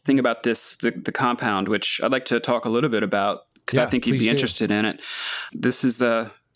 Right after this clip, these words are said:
Speaker 1: through a grant, some friends, well, it wasn't a grant, actually. You know what it was? It was an art prize. And the,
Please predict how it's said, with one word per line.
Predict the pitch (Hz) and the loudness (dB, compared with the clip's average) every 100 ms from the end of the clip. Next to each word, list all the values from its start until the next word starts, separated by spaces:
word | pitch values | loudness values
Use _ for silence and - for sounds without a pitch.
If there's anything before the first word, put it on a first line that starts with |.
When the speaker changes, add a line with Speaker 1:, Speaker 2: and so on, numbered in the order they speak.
| - | -14
Speaker 1:
through | - 143 127 | 2 4 4
a | |
grant, | 113 135 156 131 92 - - - | 2 2 2 2 -2 -6 -6 -6
some | - 117 | 0 2
friends, | - 131 123 - - | 2 2 2 0 -2
well, | 135 | 2
it | 131 | 2
wasn't | 160 156 | 4 2
a | 117 | 2
grant, | 120 107 | 0 0
actually. | 95 - 113 | 0 0 0
You | |
know | 117 | 2
what | 117 | 2
it | 113 | 2
was? | 107 110 | 0 0
It | |
was | 107 | -2
an | 107 | 0
art | 113 113 | 0 0
prize. | - 107 98 92 - - _ - | -2 -4 -2 -2 -6 -8 _ -2
And | 107 107 107 - - | 0 0 -2 -6 -6
the, | 127 113 98 | 0 0 0